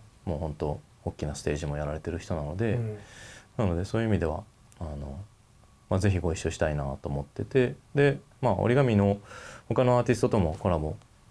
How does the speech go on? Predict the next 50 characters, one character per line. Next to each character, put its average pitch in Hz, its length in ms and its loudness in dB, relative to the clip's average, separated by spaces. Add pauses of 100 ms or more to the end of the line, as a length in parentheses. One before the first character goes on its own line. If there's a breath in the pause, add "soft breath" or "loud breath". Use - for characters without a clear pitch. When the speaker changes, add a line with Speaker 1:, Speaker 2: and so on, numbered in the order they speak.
(280)
Speaker 1:
し - 120 -16
て 90 120 2
る 82 220 -2 (140)
方 101 200 -4
だ 78 80 0
っ 73 80 -10
た 78 100 -6
の 73 120 -6
で、 73 260 -6
Speaker 2:
は 123 120 2
い。 107 80 -2
Speaker 1:
ま 123 100 -2
あ、 107 40 -6
そ 113 120 -4
う - 20 0
い 123 40 -2
う - 20 -2
意 113 40 0
味 98 40 0
で 85 60 0
は 78 120 -6
ち - 100 -16
ょ - 20 -8
っ - 40 -10
と - 220 -10
近 92 240 -4
い 76 120 -6 (520 loud breath)
と - 80 -6
こ 87 100 0
ろ 85 60 -2
に 85 60 -2
も 87 100 -2
い - 20 0
る 98 120 2
の 95 100 0
か 90 100 -2
な 92 220 -2
と - 100 -8
思 76 100 -4
っ - 20 -6
て、 - 220 -10
は - 200 -4
い、 69 80 -4
オ 80 80 -8
フ - 120 -6
ァ 73 80 -4
ー - 20 -8
し - 80 -16
た - 100 -4
ら、 71 80 -4